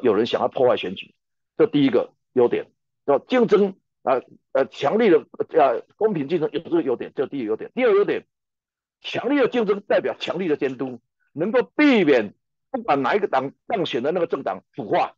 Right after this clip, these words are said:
或者他为了要争取二零二四当选了，要争取二零二八当选，要争取二零三二执政，他就会产生一种监督力道，是产生负责任的政府。这就是我编高中教科书的时候发现一个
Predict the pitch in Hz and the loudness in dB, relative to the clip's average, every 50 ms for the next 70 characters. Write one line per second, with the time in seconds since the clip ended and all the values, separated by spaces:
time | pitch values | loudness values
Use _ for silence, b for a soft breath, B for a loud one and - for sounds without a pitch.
0 | _ _ _ _ _ _ _ _ 208 202 185 196 214 220 214 214 277 277 240 185 | _ _ _ _ _ _ _ _ -2 0 0 2 0 0 0 2 2 2 4 4
1 | 185 233 - - - 233 262 262 - - 127 107 - _ _ _ _ _ _ _ | 4 2 2 0 -2 -2 -2 -2 -4 -4 -6 -8 -10 _ _ _ _ _ _ _
2 | _ _ _ _ _ - 220 180 190 240 - - 233 240 220 180 - 135 117 120 | _ _ _ _ _ -2 0 0 2 0 -2 -2 -2 -2 -2 -2 -2 -2 -4 -4
3 | 117 - - 208 - 226 214 180 - - - 247 190 165 190 240 208 190 202 196 | -4 -4 -4 -2 -2 -2 -2 -2 -4 -4 -2 0 0 0 0 0 -2 -2 -4 -6
4 | 185 180 156 - 135 104 - b b b - - - 247 240 180 185 - - 254 | -8 -8 -6 -6 -6 -6 -6 b b b -4 -2 0 -2 -2 -2 -4 -4 -2 -2
5 | 190 170 165 - 214 202 226 208 - - 139 - _ - 143 - 196 160 117 b | 0 0 0 0 0 2 2 2 0 -2 -6 -10 _ -12 -4 -2 -2 -2 -2 b
6 | b b b b - 190 180 - _ - 294 277 226 233 220 190 - - - - | b b b b -6 -6 -6 -6 _ -2 0 2 4 4 4 2 2 0 -4 -8
7 | 139 123 202 - 175 - 180 - 160 110 - - _ _ - 170 160 160 151 170 | -8 -6 -4 -6 -6 -8 -6 -4 -6 -6 -6 -10 _ _ -4 -4 -2 0 0 0
8 | 165 160 160 - 143 120 b b b b _ - 165 - - _ _ - 151 127 | 0 0 0 0 0 -2 b b b b _ -4 -4 -4 -4 _ _ -6 -6 -4
9 | - 180 170 - - 226 180 - 156 175 180 147 - 185 135 110 101 87 - _ | -2 -4 -4 -2 -2 -2 0 2 2 2 2 0 0 -2 -6 -6 -10 -18 -20 _
10 | _ _ _ _ _ - 180 143 165 175 190 160 - b b b - 156 139 127 | _ _ _ _ _ -6 -4 -4 -2 -2 -2 -2 -2 b b b -2 0 0 0
11 | - - 165 170 170 - _ _ - 190 185 180 175 180 185 156 151 160 143 - | -2 -2 -4 -4 -4 -8 _ _ -4 -2 -2 0 0 0 0 0 0 -2 -2 -2
12 | 156 131 107 - 139 120 87 - _ _ 208 196 190 185 202 185 - - 147 151 | -4 -4 -4 -2 -2 -4 -4 -6 _ _ -2 0 0 0 0 -2 -2 -4 -6 -8